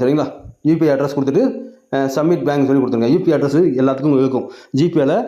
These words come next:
நீங்க வந்து ஹோம் பே, Gpay-ல, அதாவது ரைட் சைடு டாப்ல மூணு புள்ளி கொடுத்துருப்பாங்க. அதை கிளிக் பண்ணி பார்த்தாவே உங்களுக்கு வந்து எல்லா யூ பி ஐ நம்பர்லாம் ஷோ ஆகும். அந்த, அதான் உங்க-, உங்களோட யூ பி ஐ நம்பர் உங்களுக்கு தான் தெரியணும். ஓகேவா? அது தெரியாம இருந்தீங்கன்னா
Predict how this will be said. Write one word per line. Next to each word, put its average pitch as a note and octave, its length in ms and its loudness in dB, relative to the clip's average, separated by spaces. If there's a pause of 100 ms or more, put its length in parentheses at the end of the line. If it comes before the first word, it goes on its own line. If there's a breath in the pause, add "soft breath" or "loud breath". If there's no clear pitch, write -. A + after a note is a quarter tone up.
(120)
நீங்க C3+ 220 2
வந்து C3 400 2
ஹோம் D3+ 240 0
பே, C#3 80 0 (340)
Gpay-ல, D#3 300 0
அதாவது C#3+ 260 2
ரைட் C#3 240 0
சைடு F#3+ 400 -2 (420)
டாப்ல D3+ 360 -2
மூணு C#3 240 2
புள்ளி D3+ 180 0
கொடுத்துருப்பாங்க. C3 360 -2
அதை E3 120 0
கிளிக் C3+ 180 -2
பண்ணி D3+ 160 2
பார்த்தாவே C3+ 420 0 (340 loud breath)
உங்களுக்கு C3+ 340 2
வந்து C3 400 2
எல்லா B2+ 120 2
யூ C3 120 2
பி C3 120 2
ஐ B2 60 0
நம்பர்லாம் A#2 300 -2
ஷோ B2 140 0
ஆகும். F3 440 -2
அந்த, A#2+ 180 -2
அதான் A#2 260 -4
உங்க-, C#3 240 0
உங்களோட D#3+ 320 2
யூ D#3 140 2
பி F3+ 80 0
ஐ - 20 2
நம்பர் D#3+ 200 0
உங்களுக்கு D3 240 2
தான் B2 180 -2
தெரியணும். A#2 200 0
ஓகேவா? B2+ 180 0 (320 loud breath)
அது A#2+ 160 0
தெரியாம D3+ 340 0
இருந்தீங்கன்னா C#3 280 2